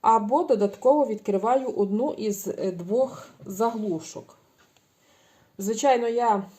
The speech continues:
на другі сутки одну заглушку уже відкрию. І так буде вона до кінця інкубації, а потім за потреби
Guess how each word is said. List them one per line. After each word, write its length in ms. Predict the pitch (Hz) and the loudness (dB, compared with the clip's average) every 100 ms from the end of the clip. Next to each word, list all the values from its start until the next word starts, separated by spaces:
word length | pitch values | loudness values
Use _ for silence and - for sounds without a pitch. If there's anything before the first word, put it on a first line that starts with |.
| - _ _ _ - | -20 _ _ _ -6
на 420 | 208 214 208 202 | -4 0 0 0
другі 340 | 196 262 214 | -2 -2 -2
сутки 560 | 202 233 208 - 196 - _ | -2 -4 -8 -2 -2 -4 _
одну 420 | 202 208 240 226 | -2 0 0 0
заглушку 540 | 180 190 214 208 - 202 | -2 -4 -4 -6 -4 -4
уже 400 | 175 196 226 180 | 0 0 2 0
відкрию. 720 | 170 - 170 151 139 147 262 359 _ _ _ _ _ | -2 -10 -8 -6 -6 -8 -8 -10 _ _ _ _ _
І 100 | - | -6
так 300 | 202 240 220 | 0 0 0
буде 240 | 202 226 220 | -4 -2 -2
вона 240 | 220 220 | -2 -4
до 240 | 202 214 208 | 0 0 -2
кінця 460 | - 214 202 226 | -4 -4 -2 -4
інкубації, 880 | 220 214 214 202 247 277 - 269 254 233 - _ _ _ _ _ | -4 -4 -4 0 0 0 -6 -4 -4 -4 -12 _ _ _ _ _
а 140 | - 233 | -4 -4
потім 340 | 339 427 381 | 0 0 0
за 120 | 247 | -2
потреби 500 | 240 214 254 370 320 | -2 -4 0 0 0